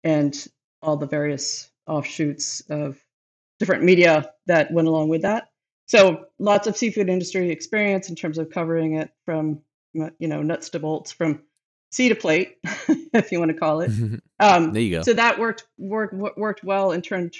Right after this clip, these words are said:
Speaker 1: terms of when I was still at, um, Seafood Business.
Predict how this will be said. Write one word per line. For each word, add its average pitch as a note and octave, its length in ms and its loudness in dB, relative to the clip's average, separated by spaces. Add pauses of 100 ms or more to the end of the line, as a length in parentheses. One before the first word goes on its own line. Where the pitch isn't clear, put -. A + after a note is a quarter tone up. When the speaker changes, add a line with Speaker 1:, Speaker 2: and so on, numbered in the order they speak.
(180)
Speaker 1:
terms F#3 220 -4
of F#3 80 -2
when F3 120 -4
I E3+ 80 -2
was E3 140 -6
still F3 280 -4
at, E3+ 440 -4
um, D3+ 280 -6
Seafood D#3 380 -10
Business. D#3+ 480 -10